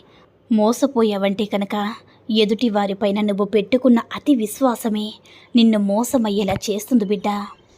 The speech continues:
పదే పదే నువ్వు మోసపోతున్నావంటే అది పూర్తిగా నీ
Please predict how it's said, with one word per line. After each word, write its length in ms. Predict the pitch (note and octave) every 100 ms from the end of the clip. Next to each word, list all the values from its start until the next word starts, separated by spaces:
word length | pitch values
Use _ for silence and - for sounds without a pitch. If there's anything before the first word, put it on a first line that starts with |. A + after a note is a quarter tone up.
| _ _
పదే 240 | G#3 G3 G#3+
పదే 280 | G#3+ G3
నువ్వు 200 | G#3 G3+
మోసపోతున్నావంటే 1200 | G3+ G3 A3+ C#4 A3+ G#3+ G#3 G3+ G3+ G3 A3 G#3+ C4+ - - -
అది 160 | E4 F4+
పూర్తిగా 460 | - C#4+ E4+ F4
నీ 260 | E4+ G#3+ C4